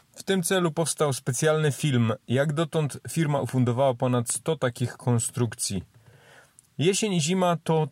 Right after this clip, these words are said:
trudny czas dla jeża. W naszych parkach i ogrodach ubywa naturalnych schronień dla jeży, stąd zachęcamy do budowania domków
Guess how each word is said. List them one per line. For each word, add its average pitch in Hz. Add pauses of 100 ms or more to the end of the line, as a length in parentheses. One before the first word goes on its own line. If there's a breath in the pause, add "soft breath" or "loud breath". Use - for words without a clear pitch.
trudny 160
czas 139
dla 120
jeża. 107
W 95
naszych 113
parkach 165
i 131
ogrodach 139
ubywa 135
naturalnych 131
schronień 131
dla 120
jeży, 104
stąd 123
zachęcamy 151
do 135
budowania 131
domków 123